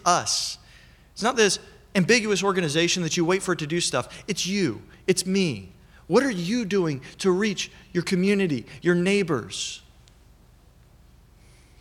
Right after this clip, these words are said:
We need to be careful that we aren't af-, afraid and, and banish any fear we have of somehow becoming infected with their sin.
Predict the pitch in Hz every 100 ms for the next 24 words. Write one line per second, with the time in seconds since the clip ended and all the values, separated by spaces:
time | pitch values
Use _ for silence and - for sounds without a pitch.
0 | - - - - - - - - - _
1 | - - - - - - - - - -
2 | - _ 160 247 262 202 - 214 202 202
3 | 180 175 185 214 208 175 - - - -
4 | - - - 202 208 190 156 131 - 160
5 | 131 220 233 185 - - - - - 202
6 | 196 170 - 220 226 214 180 202 190 165
7 | - 202 196 151 196 190 156 - 208 -
8 | 190 143 160 165 151 - 185 180 120 101